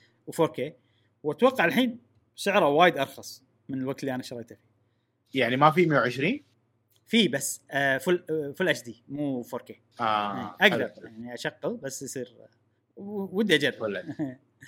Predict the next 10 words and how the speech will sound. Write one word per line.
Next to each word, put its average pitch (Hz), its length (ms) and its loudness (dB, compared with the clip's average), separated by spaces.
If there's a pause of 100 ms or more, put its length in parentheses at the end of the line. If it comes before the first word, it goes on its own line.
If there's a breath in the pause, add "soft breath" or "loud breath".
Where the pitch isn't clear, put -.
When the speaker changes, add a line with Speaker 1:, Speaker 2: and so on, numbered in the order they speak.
(380 loud breath)
Speaker 2:
مم. 120 120 -8
Speaker 1:
فورزا 143 480 2
كنا 123 260 -6
فيها 120 480 -8
مود 139 260 -4
كذي، 135 280 -6
وجيرز 120 680 -8
في 120 80 -16
مود 110 280 -14
كذي، - 180 -20